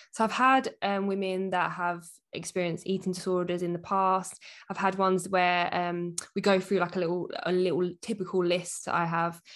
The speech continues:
um, and they, they do resonate with a lot of the rigid mindsets, um, and tendencies around food. Uh, but then I have people that say that they are really highly stressed. All of them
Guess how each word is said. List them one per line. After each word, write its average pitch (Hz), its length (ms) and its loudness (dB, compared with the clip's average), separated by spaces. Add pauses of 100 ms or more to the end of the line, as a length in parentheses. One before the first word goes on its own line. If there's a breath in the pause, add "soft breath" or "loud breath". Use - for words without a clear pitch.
(180 loud breath)
um, 170 280 0
and 180 180 0
they, 175 320 0
they 175 140 0
do 175 300 -2
resonate 175 320 -4
with 165 100 -6
a 170 40 -2 (100)
lot 165 80 -2
of 170 100 -2
the 165 260 -2 (140)
rigid 170 240 -4
mindsets, 170 720 -6 (180)
um, 165 240 -2
and 165 180 -4
tendencies 180 440 -4
around 170 420 -2
food. 190 380 -4 (500 loud breath)
Uh, 202 80 2
but 202 160 2
then 247 140 4
I 220 80 4
have 208 240 -2
people 190 420 0
that 180 320 2 (360)
say 208 220 -4
that 180 120 -4
they 185 140 0
are 202 220 4
really 175 220 -4
highly 170 300 -6
stressed. - 580 -8 (340 soft breath)
All 233 220 6
of 196 140 0
them 165 340 0